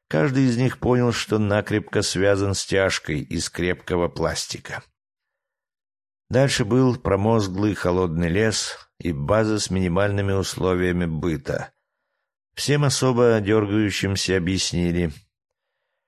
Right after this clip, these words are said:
что подобный способ приезда обусловлен строжайшей конспирацией. Шутки кончились, когда убили первого человека. Их было около десятка, одетых в синие спецовки —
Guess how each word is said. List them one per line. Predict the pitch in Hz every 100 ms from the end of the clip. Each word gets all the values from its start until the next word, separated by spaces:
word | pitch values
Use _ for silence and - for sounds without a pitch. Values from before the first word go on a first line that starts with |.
| _
что | - - 104
подобный | 110 107 117 113 110
способ | - 110 110 107 90
приезда | 95 95 95 98 98
обусловлен | 98 98 - 95 95 101 98 85
строжайшей | - - 92 92 95 - 98
конспирацией. | 87 90 - 90 92 85 - 82 85 - _ _ _ _ _ _ _ _ -
Шутки | - 101 - 101
кончились, | - 107 110 113 101 98
когда | 98 87 98
убили | 92 85 95
первого | 90 90 92 90 82
человека. | - 85 82 76 - - - _ _ _ _ -
Их | 110 101
было | 113 110
около | 110 101 101
десятка, | 98 98 110 104 - -
одетых | 82 92 87 82 -
в |
синие | - 95 92 90
спецовки — | - 78 - 104 92 - -